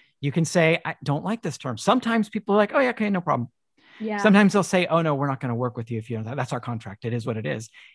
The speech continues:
Speaker 1: And maybe that tells you that's not the right person either.
Speaker 2: Yeah.
Speaker 1: Understanding that this is a two-way relationship. They don't have all the power and they just dictate that you sign it. Just recognize you have power, you have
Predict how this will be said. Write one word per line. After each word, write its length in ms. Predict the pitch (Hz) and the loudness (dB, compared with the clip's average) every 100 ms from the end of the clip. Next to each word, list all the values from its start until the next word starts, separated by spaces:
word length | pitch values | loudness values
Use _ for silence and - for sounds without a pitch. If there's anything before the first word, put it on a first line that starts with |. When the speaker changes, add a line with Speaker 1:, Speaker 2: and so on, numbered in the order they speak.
| _ 160 | _ 2
Speaker 1:
And 140 | 160 | 4
maybe 240 | 170 175 | 4 4
that 240 | 165 156 - | 4 2 0
tells 260 | 160 139 | -2 -2
you 120 | 135 123 | -2 -4
that's 180 | 120 | -4
not 160 | 139 120 | -4 -4
the 60 | 113 | -6
right 160 | 101 | -8
person 380 | - 107 - 113 | -10 -12 -12 -16
either. 400 | 113 113 110 80 - _ _ | -12 -12 -12 -14 -20 _ _
Speaker 2:
Yeah. 300 | 202 208 254 247 _ | -10 -8 -10 -14 _
Speaker 1:
Understanding 640 | 190 202 208 - 156 160 151 | 0 4 2 2 0 2 2
that 120 | 147 | 0
this 240 | 165 151 180 | -4 -4 -2
is 220 | 170 - | -4 -4
a 240 | 139 127 110 _ _ _ _ - | -6 -6 -8 _ _ _ _ -16
two-way 580 | - 196 196 175 151 143 | -4 0 2 2 2 0
relationship. 760 | 127 110 113 - - - - - _ _ _ | -2 -4 -8 -10 -14 -14 -16 -20 _ _ _
They 140 | 143 196 | 0 0
don't 160 | 233 | 0
have 220 | 180 196 | -2 -2
all 140 | 180 180 | 0 -2
the 60 | 170 | -2
power 540 | 151 147 139 139 151 _ _ _ _ 127 | 0 2 2 0 -4 _ _ _ _ -6
and 320 | 131 123 120 | -4 -4 -4
they 140 | 139 | -4
just 220 | 131 123 | -4 -6
dictate 400 | 147 127 143 117 | -8 -8 -8 -10
that 100 | 127 | -10
you 100 | 113 | -10
sign 300 | 113 107 107 | -10 -10 -8
it. 100 | 127 | -8
Just 180 | 156 147 | -8 -8
recognize 360 | 156 151 143 120 | -6 -6 -6 -6
you 100 | 139 | -4
have 200 | 180 - | -4 -4
power, 540 | - 110 113 143 208 - - _ - | -10 -6 -2 -2 -4 -10 -20 _ -8
you 120 | 131 | -4
have 240 | 151 151 | -2 -2